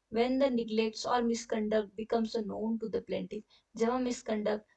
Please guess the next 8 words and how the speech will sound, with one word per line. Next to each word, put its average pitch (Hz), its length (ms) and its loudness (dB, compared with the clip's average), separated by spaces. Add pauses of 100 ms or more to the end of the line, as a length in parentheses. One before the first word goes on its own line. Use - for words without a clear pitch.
(160)
जेव्हा 233 300 10 (360)
becomes 226 440 2 (140)
known 247 340 4
to 254 80 -4
the 226 160 4
plaintiff 214 340 -2
झालेला 208 320 0
आहे, - 100 -2